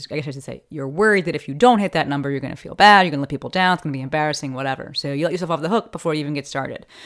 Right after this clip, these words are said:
So step number one is make your goal objective. Step number two is to set realistic expectations and outcomes. So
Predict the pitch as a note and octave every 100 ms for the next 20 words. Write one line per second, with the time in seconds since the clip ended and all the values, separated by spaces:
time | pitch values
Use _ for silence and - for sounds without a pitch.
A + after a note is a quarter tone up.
0 | - - F3+ - G#3 G#3 G#3 F#3 F#3 F3
1 | D3+ C#3+ D3+ D3+ E3+ - _ - D#3 D#3
2 | D3 C#3+ _ _ - C#3+ C3+ C3+ - _
3 | _ C3 B2+ D3+ C#3 - - _ _ _
4 | _ _ _ _ _ - - F3+ F3+ F3+
5 | E3+ - C4+ E3 C#3 _ - - - E3+
6 | - F3 - F#3+ - E3+ F3+ F3+ G3 A#3
7 | A3+ D#3+ - F#3+ F3+ - F#3 - D#3 D3
8 | D3+ - - _ - _ D3+ D#3 D3 D3
9 | D3 _ _ _ - D#3+ F3 - C3 -
10 | - - - E3+ D#3+ D#3+